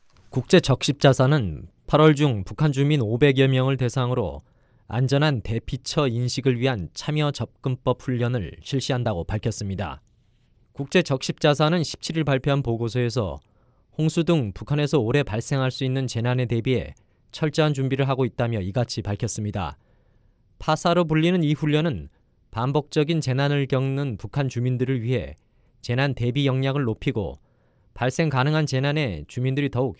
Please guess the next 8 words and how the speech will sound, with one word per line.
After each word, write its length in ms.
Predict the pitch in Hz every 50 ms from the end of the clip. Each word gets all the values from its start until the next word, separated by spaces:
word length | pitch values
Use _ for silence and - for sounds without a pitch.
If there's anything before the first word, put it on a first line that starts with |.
| -
효과적으로 560 | - 120 113 135 131 123 135 127 120 135 139 139
대응할 320 | 135 123 123 127 131 127
수 120 | 123 - 127
있도록 420 | 113 - 139 131 120 82 67 - _ _ _ _ _
교육하는 420 | - 120 127 123 - 135 127 123
것이 220 | 123 117 110 - 92
핵심입니다. 800 | 82 113 - - - 143 135 123 113 110 104 113 95 67 64 - _ _ _ _ _ _ _ _ _ _ _ _ _ _ _ _ -
파사는 640 | - - 170 165 190 185 185 196 175 131 92 80 82